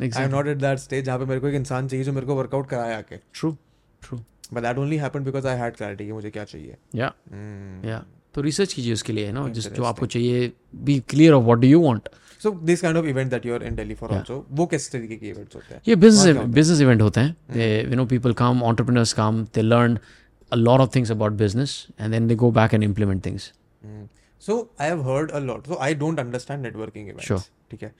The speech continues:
Speaker 1: Sure.
Speaker 2: मुझे नहीं समझ आता कि नेटवर्किंग इवेंट्स क्यों होते हैं, वहाँ पे क्या होता है।
Speaker 1: Hmm.
Speaker 2: Because I personally, thankfully, because of my YouTube also, have never had the need
Speaker 1: Hmm.
Speaker 2: to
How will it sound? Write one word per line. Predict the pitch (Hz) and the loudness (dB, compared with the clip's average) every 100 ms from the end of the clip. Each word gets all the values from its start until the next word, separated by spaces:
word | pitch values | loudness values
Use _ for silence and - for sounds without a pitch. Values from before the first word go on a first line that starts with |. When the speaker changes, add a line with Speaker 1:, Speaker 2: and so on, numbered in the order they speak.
| - | -14
Speaker 1:
Sure. | - 92 | -10 -6
Speaker 2:
मुझे | 127 | -4
नहीं | 143 | -4
समझ | 131 120 | -4 -6
आता | 120 | -6
कि | 131 | -8
नेटवर्किंग | 113 113 117 | -8 -10 -10
इवेंट्स | 113 113 | -12 -12
क्यों | - 113 | -10 -10
होते | 101 110 | -10 -12
हैं, | 110 | -12
वहाँ | 104 | -12
पे | 110 | -14
क्या | - 104 | -12 -10
होता | 101 - 101 | -12 -12 -14
है। | 110 110 | -14 -4
Speaker 1:
Hmm. | 117 104 98 | -2 0 -2
Speaker 2:
Because | 139 139 | -4 -2
I | 147 | -2
personally, | 147 151 151 165 175 185 - | -2 -4 -4 -2 -2 -4 -6
thankfully, | 123 123 135 127 120 | -10 -8 -10 -10 -8
because | 123 120 | -8 -8
of | 120 | -6
my | 120 117 | -8 -8
YouTube | 113 123 | -8 -8
also, | 113 110 123 131 _ _ - | -8 -10 -12 -12 _ _ -4
have | 151 | -2
never | 143 147 196 | -2 0 -2
had | 180 127 123 147 | -2 -4 -2 -2
the | 156 | -2
need | 160 135 139 | 0 0 -2
Speaker 1:
Hmm. | 131 - _ 123 123 | -4 -8 _ -2 0
Speaker 2:
to | 107 | 0